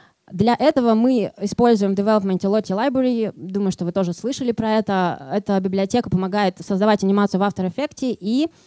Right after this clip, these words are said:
эм, полностью её, э, записывать в json-файл и контролировать на уровне девелопмента. То есть все цвета и даже скорость анимации контролируются в девелопменте, что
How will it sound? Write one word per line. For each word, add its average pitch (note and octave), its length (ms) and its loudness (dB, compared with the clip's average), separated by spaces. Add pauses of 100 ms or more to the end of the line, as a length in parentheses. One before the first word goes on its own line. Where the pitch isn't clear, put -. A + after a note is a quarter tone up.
(340)
эм, F3+ 680 -2 (720)
полностью G3 840 0
её, F3+ 440 -2 (180)
э, E3 460 -6
записывать F3+ 440 -4
в - 20 0
json-файл G3 520 0
и A3+ 60 2
контролировать G3 500 0
на F#3 80 2
уровне G3 220 2
девелопмента. E3+ 560 -2
То F#3+ 80 -4
есть F#3 160 -4
все A3+ 200 0
цвета G#3+ 360 -4
и A3+ 40 0
даже F3+ 140 -4
скорость F#3 300 -2
анимации G3+ 520 2
контролируются F#3+ 560 -2
в F3 180 -6
девелопменте, F3 580 -4
что A3 260 -2